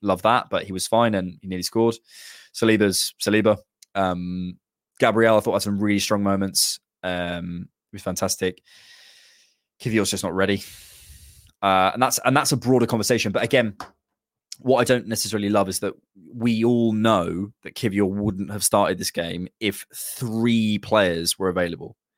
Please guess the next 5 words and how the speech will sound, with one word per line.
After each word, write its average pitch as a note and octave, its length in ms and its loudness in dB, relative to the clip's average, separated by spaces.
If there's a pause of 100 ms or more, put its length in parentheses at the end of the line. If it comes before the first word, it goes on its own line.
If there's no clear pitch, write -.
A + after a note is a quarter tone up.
(760)
Probably. E2 420 -4 (180)
Timber, G#2 460 2 (100)
Zinchenko, F2+ 640 -4 (540)
and F2+ 180 -4
Tomiyasu. F2+ 480 -4